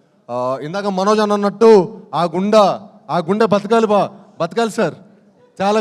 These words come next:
గ-, గట్టిగా ఉండే. And, ఆ, అలానే ఆర్టిస్ట్ ఆనంది గారికి, అదితి శంకర్ గారికి, మనోజ్ అన్నకి, రోహిత్ గారికి, ఈ సినిమాకి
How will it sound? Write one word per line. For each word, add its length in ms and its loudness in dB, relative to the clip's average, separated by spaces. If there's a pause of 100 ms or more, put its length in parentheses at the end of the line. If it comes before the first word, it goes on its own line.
గ-, 240 -4
గట్టిగా 280 -4
ఉండే. 180 -2 (1900)
And, 260 -8 (140)
ఆ, 20 -4 (260)
అలానే 300 -2 (460)
ఆర్టిస్ట్ 340 -10 (180)
ఆనంది 320 -16
గారికి, 300 -6 (500)
అదితి 320 -2
శంకర్ 360 -6
గారికి, 300 -6 (400)
మనోజ్ 360 2
అన్నకి, 300 -6 (180)
రోహిత్ 360 -4
గారికి, 320 -8 (400)
ఈ 100 -10
సినిమాకి 360 -10